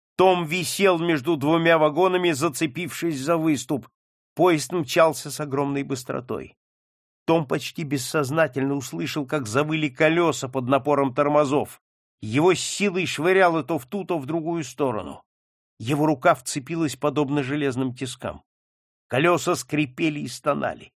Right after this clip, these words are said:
Поезд шёл медленнее. Победа!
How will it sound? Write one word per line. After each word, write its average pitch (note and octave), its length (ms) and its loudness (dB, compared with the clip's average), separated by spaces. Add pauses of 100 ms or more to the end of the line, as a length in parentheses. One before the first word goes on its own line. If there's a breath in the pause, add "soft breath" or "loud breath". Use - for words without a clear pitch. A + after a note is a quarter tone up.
(560)
Поезд D3+ 440 0
шёл C#3 360 0
медленнее. F#2+ 960 -4 (340)
Победа! A2 920 -6